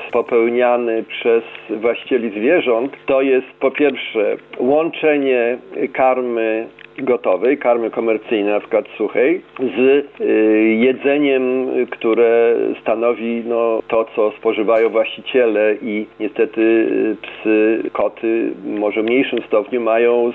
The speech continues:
skłonność do tak zwanego żebrania, prawda? Czyli jeżeli są przy stole, to proszą o jakiś tam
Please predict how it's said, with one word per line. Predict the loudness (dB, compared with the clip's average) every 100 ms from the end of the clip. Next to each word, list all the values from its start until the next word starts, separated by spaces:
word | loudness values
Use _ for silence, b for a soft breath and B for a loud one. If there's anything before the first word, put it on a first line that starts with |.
| -4
skłonność | 0 0 0 -2 0
do | 0
tak | 0 0
zwanego | 0 0 2 2 2
żebrania, | 0 2 0 0 -6 -10 -10
prawda? | -10 -2 -2
Czyli | -2 -4 -4
jeżeli | -2 -2 -4 -2
są | -2
przy | -2 -6 -2
stole, | 2 2 2
to | 0
proszą | 0 0 0 -2 -2
o | -2 -2 -4 B -14 -6
jakiś | 0 0 0 -8 -2
tam | 0 0